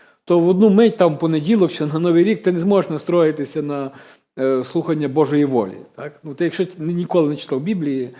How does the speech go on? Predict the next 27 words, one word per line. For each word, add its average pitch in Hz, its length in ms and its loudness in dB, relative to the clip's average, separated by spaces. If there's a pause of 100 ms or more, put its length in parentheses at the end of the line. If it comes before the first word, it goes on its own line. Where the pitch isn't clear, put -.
(160)
чи 131 160 -6
дуже 147 260 0
рідко 147 240 -4
читаєш, 120 440 -6
там, 123 200 -12
раз 139 200 -6
на 135 80 -8
рік 170 200 -6
чи 127 140 -12 (380)
раз 139 220 -4
на 139 60 -6
місяць, 185 360 -6 (260)
цього 156 180 0
замало. 147 460 -4 (840)
Ти 143 80 -12
повинен 160 300 -2
з-, 147 220 -12
читати 131 440 -2
Слово 208 240 0
Боже, 214 500 0 (220)
е, 135 100 -4
знати 135 420 -2
волю 190 440 -2
Божу 190 460 0 (120)
і 143 280 -2 (340)
знати 147 340 0
себе, 135 580 -2